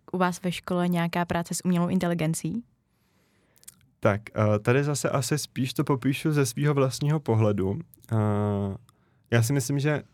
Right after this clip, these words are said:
Speaker 2: nebo já jsem k tomu zaujal takový přístup, že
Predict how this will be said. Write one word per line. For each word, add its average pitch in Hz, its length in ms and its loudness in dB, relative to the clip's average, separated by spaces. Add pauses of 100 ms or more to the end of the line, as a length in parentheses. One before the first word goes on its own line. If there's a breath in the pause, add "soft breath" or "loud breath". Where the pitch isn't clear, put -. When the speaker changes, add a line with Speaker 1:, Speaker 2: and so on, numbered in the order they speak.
(380)
Speaker 2:
nebo 123 140 4
já 131 120 6
jsem 156 140 -4
k - 60 -8
tomu 151 180 0
zaujal 135 380 2
takový 127 340 -2
přístup, 131 420 -6
že 131 240 0